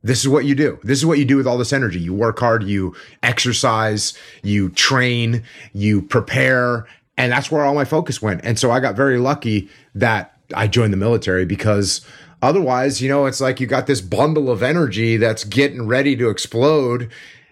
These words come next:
and it needs some, you need to release that, that somehow.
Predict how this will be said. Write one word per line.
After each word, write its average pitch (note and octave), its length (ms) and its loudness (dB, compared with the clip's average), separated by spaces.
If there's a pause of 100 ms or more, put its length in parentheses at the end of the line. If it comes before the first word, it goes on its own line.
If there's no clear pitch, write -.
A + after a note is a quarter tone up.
(240)
and B2+ 180 2
it A2+ 100 -6
needs C#3+ 320 2
some, A#2 360 -2
you C3+ 120 0
need E3+ 100 4
to C3+ 80 2
release A#2 440 0
that, - 340 -6 (100)
that G#2+ 220 -2
somehow. B2 560 -2